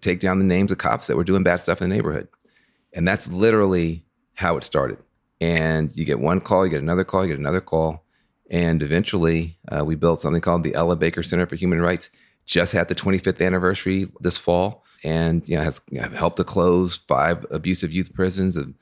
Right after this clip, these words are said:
passed a bunch of laws working with you guys and other, other allies. Who knew when I set up that little hotline twenty-five years ago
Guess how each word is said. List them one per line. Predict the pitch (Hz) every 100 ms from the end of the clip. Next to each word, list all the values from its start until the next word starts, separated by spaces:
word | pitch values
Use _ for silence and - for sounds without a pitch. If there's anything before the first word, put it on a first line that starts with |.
| _ _ _
passed | - 80 -
a |
bunch | 80 87
of | 80
laws | 82 90
working | 82 90
with | 90
you | 85 85
guys | 85 87
and | 85
other, | 76 82 -
other | 87
allies. | 76 98 101 101 _ _ _ _
Who | - 120 156
knew | 104 190 139 - _ _ _ _ _ _ _ _
when | 95 95
I | 95 95 98
set | - 98
up | 92
that | 101
little | 76 92
hotline | 87 107 - 90 82
twenty-five | - 110 104 - 78
years | 95 143
ago | 87 76 73 78